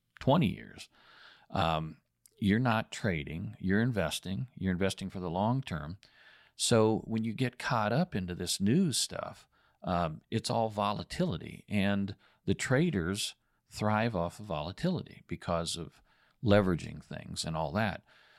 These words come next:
So, you know, they might sell short, they might go long, they might cover themselves with different things. And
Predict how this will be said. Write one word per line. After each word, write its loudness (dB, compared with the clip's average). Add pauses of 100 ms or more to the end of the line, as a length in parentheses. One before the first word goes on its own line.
So, 6
you -6
know, 2
they 2
might 0
sell -2
short, 0
they -4
might -8
go -16
long, 2
they -2
might -10
cover 0
themselves -2
with -6
different -6
things. -2 (640)
And 6